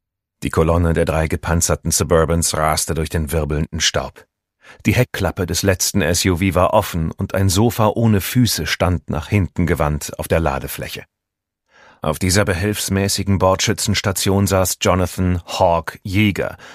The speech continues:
und beobachtete die Straße hinter ihm.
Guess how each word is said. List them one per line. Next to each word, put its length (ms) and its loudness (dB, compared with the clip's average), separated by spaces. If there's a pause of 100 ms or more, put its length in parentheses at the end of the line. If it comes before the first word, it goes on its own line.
(140)
und 380 -6
beobachtete 840 0
die 140 -4
Straße 400 -4
hinter 260 -8
ihm. 200 -16